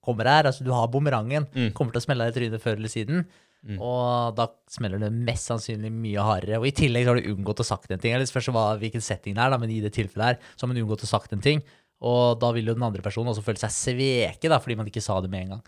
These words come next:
Speaker 2: Ja.
Speaker 1: Så, så på en måte, eh, konsekvensen eskalerer da, jo lenger ned i løypa du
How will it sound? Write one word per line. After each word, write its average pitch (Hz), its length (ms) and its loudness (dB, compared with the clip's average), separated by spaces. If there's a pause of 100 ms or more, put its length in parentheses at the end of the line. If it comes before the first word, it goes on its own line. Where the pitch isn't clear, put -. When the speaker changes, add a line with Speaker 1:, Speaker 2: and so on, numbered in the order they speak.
(160)
Speaker 2:
Ja. 107 200 -4
Speaker 1:
Så, 110 180 -4 (400)
så 113 400 -4 (240)
på 123 80 -6
en 117 60 -6
måte, 110 500 0 (400)
eh, 104 140 -4
konsekvensen 120 880 0 (100)
eskalerer 113 680 0
da, 120 160 0
jo 113 80 -2
lenger 104 320 -2
ned 92 180 -4
i 92 60 -4
løypa 90 340 -4
du 92 300 -4